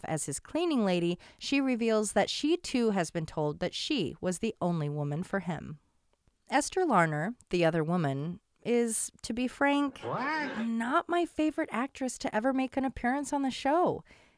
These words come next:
Speaker 1: It always felt like she was maybe nervous or just really stiff. Esther only had two roles, this appearance with the girls and the nineteen ninety-two George Clooney film Unbecoming Age, or also known as The Magic Bubble.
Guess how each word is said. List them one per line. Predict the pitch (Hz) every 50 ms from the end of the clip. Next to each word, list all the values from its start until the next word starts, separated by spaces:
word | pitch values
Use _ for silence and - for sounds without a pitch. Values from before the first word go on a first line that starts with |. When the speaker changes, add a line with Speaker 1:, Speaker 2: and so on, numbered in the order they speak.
| _ _ _
Speaker 1:
It | - 214 240 -
always | 208 247 262 269 294 311 - -
felt | - 294 285 262
like | 254 240 220
she | - - - 233
was | 220 202 196 190
maybe | 190 180 175 160 - 156 147 143
nervous | 143 143 151 175 214 220 - 233 226 226 226 220 - -
or | - 170 165
just | 160 160 156 - -
really | 170 170 156 139
stiff. | 143 - - - - 226 240 269 285 - - - - - - _ _ _ _ _ _ _ _ -
Esther | 262 302 - - - 359
only | 339 311 269 254 226
had | 190 214 202 190 196
two | - - - 202 202
roles, | 185 170 151 123 90 147 190 - - - - _ -
this | 180 190 196 -
appearance | 247 214 - 214 202 202 214 -
with | 233 220
the | - 262
girls | 240 - 202 175 165 170 180 202 208 -
and | - 202 196 196 196 196
the | 190 190
nineteen | 180 185 208 247 - - - 349 339
ninety-two | 302 285 269 247 254 240 - - 226 208
George | 185 - 185 196 208 208 -
Clooney | - - 202 196 190 185
film | - - 170 165 165 180 - -
Unbecoming | - 175 202 226 220 233 - - - 214 208 202 196 196
Age, | - 151 156 147 147 160 175 - - - - - - - -
or | 214 262 254 220 190 196 202 -
also | 190 220 - - 220
known | 185 180 165 160 156
as | 151 151 151 175 202 - - _ _ _ -
The | 226 226
Magic | 226 220 214 208 - 196 - -
Bubble. | 269 302 233 165 - - 165